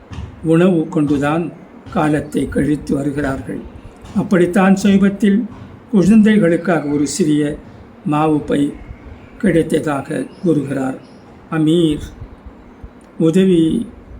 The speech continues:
கேட்டு கேட்டு அமீரும் அவரது குழந்தைகளும் அப்பகுதியில் உள்ளவர்களுக்கு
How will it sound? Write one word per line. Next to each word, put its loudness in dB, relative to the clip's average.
கேட்டு 0
கேட்டு -4
அமீரும் 2
அவரது -2
குழந்தைகளும் -2
அப்பகுதியில் 4
உள்ளவர்களுக்கு 0